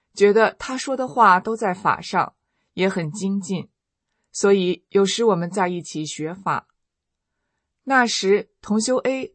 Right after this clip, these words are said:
和另一同修出去面对面讲真相，在讲的过程中，他发现常人都说工资是邪党给的，他觉得有一篇文章题目是“谁给谁钱”写得挺好，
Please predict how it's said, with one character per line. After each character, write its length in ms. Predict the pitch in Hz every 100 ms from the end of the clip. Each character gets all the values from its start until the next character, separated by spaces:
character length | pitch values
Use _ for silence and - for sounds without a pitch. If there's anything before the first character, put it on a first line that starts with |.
| _
和 220 | - 190
另 260 | 214 247 202
一 80 | 175
同 240 | 180 170
修 320 | 180 208 202 -
出 180 | 214
去 240 | 208 180 165
面 240 | 180 165
对 120 | 170
面 220 | 165 165 156
讲 220 | 139 147
真 220 | 180 185
相， 340 | 185 165 117 _ _ _ _ _ _ _ _
在 240 | - 196 190
讲 220 | 151 151
的 100 | 160
过 180 | 196 180
程 220 | 185 170
中， 200 | 202 196
他 160 | 190
发 220 | 180 180 180
现 380 | - 165 143 _ _ _ _
常 200 | - 220
人 160 | 240 247
都 160 | 262 262
说 380 | - 254 - _
工 240 | - 269 269
资 220 | 269 277
是 200 | - 185
邪 220 | - 180
党 240 | 185 170
给 240 | 202 165 -
的， 260 | 147 143 _ _ _ _ _ _ _ _ -
他 180 | 190
觉 240 | 185 165 160
得 240 | 175 170 -
有 180 | 175 151
一 100 | 165
篇 300 | - 208 190
文 180 | 156 170
章 340 | 202 202 208 _ _
题 140 | - 185
目 180 | 196
是 360 | 190 180 175 - _ -
“谁 320 | - 190 220
给 200 | 202 151
谁 300 | 151 170 208
钱” 540 | - - 156 165 208 _
写 220 | - 160
得 120 | 156 175
挺 300 | - 165 208
好， 360 | - - -